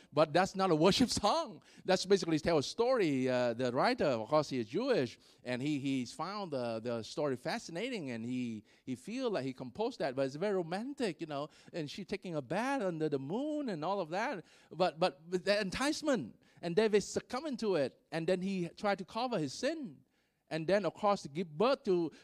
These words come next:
to the, the, the, the son, and God is not pleased. And he cry out, cry out to God, and God say, "No, I spare you, but I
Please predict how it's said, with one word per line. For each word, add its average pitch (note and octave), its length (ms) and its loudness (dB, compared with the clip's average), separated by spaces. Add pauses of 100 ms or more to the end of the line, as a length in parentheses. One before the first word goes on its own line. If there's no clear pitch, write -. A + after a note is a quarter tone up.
(120)
to F3+ 200 6
the, D3+ 200 2
the, D3 180 2
the, C#3+ 180 2
the C#3 120 2
son, A3+ 480 0 (260)
and D3 180 -4
God G3+ 200 4
is D3 120 -2
not F#3 220 -2
pleased. C4 600 -2 (260)
And D3+ 160 -2
he E3 100 0
cry G3+ 380 0
out, G#3 300 4
cry G3 260 4
out G3 180 0
to G3 80 -2
God, F#3+ 440 2
and C3+ 180 -2
God D3+ 220 0
say, D3 220 -2
"No, E3 280 -2 (300)
I C3+ 100 -2
spare E3+ 280 -2
you, A3 360 2 (380)
but B2 200 2
I B2+ 280 0